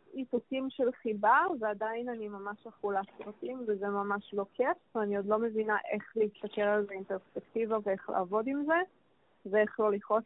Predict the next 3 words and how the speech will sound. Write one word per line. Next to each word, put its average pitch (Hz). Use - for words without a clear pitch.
על 262
עצמי. 302
אמ, 202